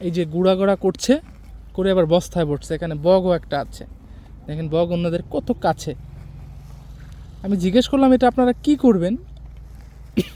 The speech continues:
ওনারা যে আমাকে উত্তর দিল, উত্তরে বললো, "এটা আমরা সংরক্ষণ করছি, এটা আমরা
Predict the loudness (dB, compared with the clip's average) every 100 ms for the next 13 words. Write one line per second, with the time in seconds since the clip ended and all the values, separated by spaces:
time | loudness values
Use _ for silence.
0 | -18 -18 -12 -6 -2 0 0 0 0 0
1 | -2 -4 2 4 4 2 0 -4 -14 -20
2 | -20 -20 -20 -20 -20 -20 -14 -12 -4 0
3 | 0 0 0 0 0 -2 0 -2 -2 -6
4 | -20 -18 -10 -4 -2 -2 -4 -4 -4 0
5 | 0 0 -2 0 -4